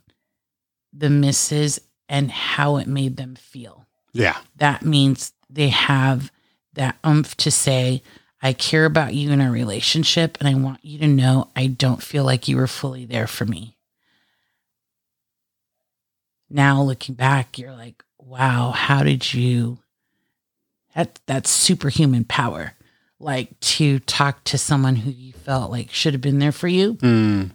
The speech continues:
Speaker 1: and in your mind wasn't, and still have that conversation with them, right?
Speaker 2: Yeah.
Speaker 1: To make amends, to hopefully heal that relationship.
Speaker 2: Yeah, and if it's, if it's a, a good, honest relationship,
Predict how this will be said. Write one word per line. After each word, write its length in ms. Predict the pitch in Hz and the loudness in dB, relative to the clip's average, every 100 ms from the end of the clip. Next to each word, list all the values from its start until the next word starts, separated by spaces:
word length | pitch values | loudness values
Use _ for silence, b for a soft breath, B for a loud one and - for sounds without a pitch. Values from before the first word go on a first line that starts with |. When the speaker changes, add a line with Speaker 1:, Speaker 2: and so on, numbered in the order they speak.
| 151 | 0
Speaker 1:
and 240 | 143 135 | 2 4
in 120 | 135 | 4
your 180 | 139 143 | 4 4
mind 340 | 143 131 127 127 | 2 0 -2 -4
wasn't, 420 | 135 156 180 247 _ _ _ _ _ _ _ _ _ | -8 -4 -4 -4 _ _ _ _ _ _ _ _ _
and 240 | 151 135 123 | 0 2 2
still 220 | - 139 | 0 -2
have 80 | 123 | -2
that 160 | 101 | -4
conversation 640 | - 135 127 - 123 - 120 | -2 0 -2 -4 -6 -6 -6
with 80 | 101 | -8
them, 220 | - 135 _ _ _ _ _ _ _ | -8 -10 _ _ _ _ _ _ _
right? 120 | 135 | -4
Speaker 2:
Yeah. 160 | 120 85 - - _ _ _ - | -2 -4 -10 -20 _ _ _ -8
Speaker 1:
To 120 | 147 | 0
make 280 | 143 139 - | 2 0 -4
amends, 600 | 139 139 139 139 139 - - | -2 2 4 4 2 -2 -4
to 340 | - 127 120 117 _ _ _ _ _ _ | -2 -2 -4 -8 _ _ _ _ _ _
hopefully 380 | 151 143 - 127 | -4 -4 -4 -14
heal 440 | - - 165 151 143 | -14 -6 0 2 2
that 200 | 131 - | -2 -4
relationship. 840 | 131 123 123 - 131 - 135 117 - _ _ _ _ _ _ _ | -6 -4 -4 -2 -2 -2 -2 -6 -12 _ _ _ _ _ _ _
Speaker 2:
Yeah, 280 | 147 151 113 | 0 2 2
and 160 | 139 139 | 4 4
if 160 | 123 | 2
it's, 320 | 135 127 - - | 0 -2 -8 -4
if 220 | 147 - | -2 0
it's 200 | 135 - | -2 -2
a, 380 | 120 110 104 110 123 _ _ _ | -2 0 0 -4 -8 _ _ _
a 100 | 117 | -6
good, 460 | 110 95 123 143 - - | -6 -2 2 2 0 -6
honest 480 | 110 120 131 123 120 | 0 2 0 -2 -2
relationship, 840 | 113 120 131 117 107 - 113 - | 0 0 0 0 -2 0 -2 -4